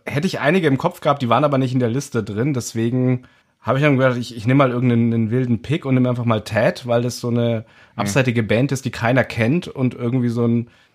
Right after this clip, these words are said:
Speaker 1: komischen Punk'n'Roll Grunge aus dem Kuhstall gemacht haben in Seattle k-, und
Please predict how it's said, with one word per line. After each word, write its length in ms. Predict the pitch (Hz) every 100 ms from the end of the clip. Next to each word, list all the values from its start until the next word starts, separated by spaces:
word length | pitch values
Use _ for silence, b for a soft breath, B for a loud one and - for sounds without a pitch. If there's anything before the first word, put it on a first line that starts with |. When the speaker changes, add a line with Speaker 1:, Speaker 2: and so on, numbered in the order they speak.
| b -
Speaker 1:
komischen 800 | 156 165 165 160 151 151 151 -
Punk'n'Roll 640 | 131 135 135 127 135 156
Grunge 500 | 123 123 131 151 - -
aus 140 | 135
dem 100 | 127
Kuhstall 720 | - 165 - 160 151 151 156
gemacht 400 | 147 143 147 -
haben 320 | 151 143 143
in 80 | 135
Seattle 420 | 135 139 139 147
k-, 180 | 139 - - -
und 440 | 139 127 -